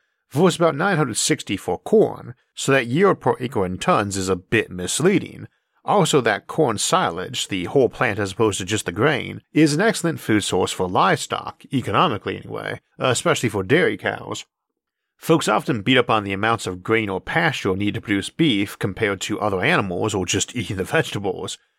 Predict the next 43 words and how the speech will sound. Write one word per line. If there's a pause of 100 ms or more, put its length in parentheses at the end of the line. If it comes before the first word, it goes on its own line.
(120)
and
ranchers
often
argue
that
data
is
cherry-picked,
but
regardless, (120)
it
also
tends
to
ignore
the
dairy
aspect,
which
is
vastly
more
efficient
in
calories
per
farmland
used. (320)
A
modern
Holstein
cow
can
literally
fill
a
tanker
truck
full
of
milk
each
year.